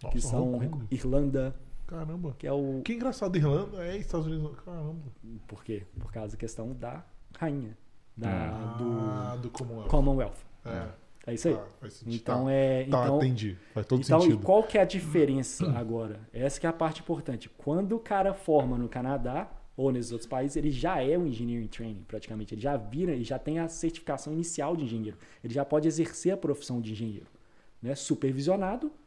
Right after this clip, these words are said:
Speaker 1: né, por um
Speaker 2: Um PhD,
Speaker 1: professional
Speaker 2: é.
Speaker 1: engineer,
Speaker 2: Uhum.
Speaker 1: mas ele já pode iniciar. Nós brasileiros não.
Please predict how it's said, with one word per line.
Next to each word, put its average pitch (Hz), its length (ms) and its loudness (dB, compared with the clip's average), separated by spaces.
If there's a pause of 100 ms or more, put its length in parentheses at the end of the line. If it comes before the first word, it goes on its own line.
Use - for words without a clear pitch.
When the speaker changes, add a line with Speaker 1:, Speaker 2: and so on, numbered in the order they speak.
(180)
Speaker 1:
né, 151 120 -2
por 123 240 -4
um 120 100 0
Speaker 2:
Um 117 40 -2
PhD, - 160 -6
Speaker 1:
professional 123 600 0
Speaker 2:
é. 127 40 2
Speaker 1:
engineer, 165 380 0
Speaker 2:
Uhum. 147 160 -10
Speaker 1:
mas 101 100 -4
ele 156 100 4
já 175 140 0
pode 160 280 0
iniciar. 170 600 -2
Nós 135 240 6
brasileiros 151 480 4
não. 180 240 -2